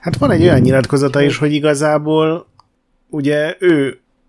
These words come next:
úgymond kikövetelte ezt az egész Pillars of Ether-, Eternity-t, bár akkor még ugye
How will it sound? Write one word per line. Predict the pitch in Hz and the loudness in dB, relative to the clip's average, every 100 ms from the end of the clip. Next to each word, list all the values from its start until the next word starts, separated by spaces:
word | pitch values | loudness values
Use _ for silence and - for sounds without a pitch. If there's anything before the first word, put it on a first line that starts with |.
| _ | _
úgymond | 147 123 127 135 123 | -4 -2 -2 -4 -4
kikövetelte | 165 143 117 110 123 117 107 120 | -6 -4 -2 -2 -2 -4 -4 -4
ezt | 120 113 | -6 -6
az | 120 | -4
egész | 127 113 104 | -4 -4 -4
Pillars | - 113 110 110 | -2 0 0 -2
of | 104 | -4
Ether-, | 110 104 113 - | -4 -4 -6 -6
Eternity-t, | 101 117 113 113 123 113 | -6 -4 -2 -2 -2 0
bár | 113 110 | 0 0
akkor | 107 113 | -2 -2
még | 110 107 | -2 -2
ugye | 113 110 110 | -6 -8 -10